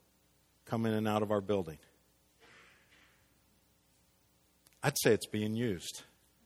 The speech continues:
I asked Marydale to, you know, work this up, and, uh, this is just average. There are, are times it's way more than that. And every week in staff meeting,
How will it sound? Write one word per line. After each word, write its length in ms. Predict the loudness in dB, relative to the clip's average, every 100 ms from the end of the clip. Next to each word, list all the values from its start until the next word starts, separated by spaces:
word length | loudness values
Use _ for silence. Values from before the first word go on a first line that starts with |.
| _ _ _ _ _ _ _ _ _ _ _ 0
I 120 | 4
asked 260 | 4 2
Marydale 480 | 0 2 2 2 2
to, 200 | 0 -4 -4 -16 -20 -6
you 100 | -6
know, 200 | -4 -8 -12 0
work 300 | 6 6 4
this 260 | 0 0 6
up, 300 | 6 6 2
and, 280 | -6 -6 -4
uh, 220 | -2 -4 -6 -20 -20 -2
this 220 | 4 6
is 80 | 4
just 260 | 0 0 4
average. 460 | 6 6 4 -4 2
There 240 | 2 4
are, 400 | 4 4 4 0 -10 _ _ _ -6
are 100 | -4
times 480 | 2 4 4 2
it's 200 | -4 -4
way 160 | 2 2
more 360 | 2 0 -2 -4 -8
than 220 | -4 0
that. 420 | 4 4 2 -6 -20 -20 _ _ _ _ _ _ _ _ _ _ _ _ _ _ _ _ _ 2
And 160 | 8 12
every 240 | 12 10
week 300 | 8 6 6
in 100 | 0
staff 440 | 4 6 6 4
meeting, 400 | -2 -2 -2 -6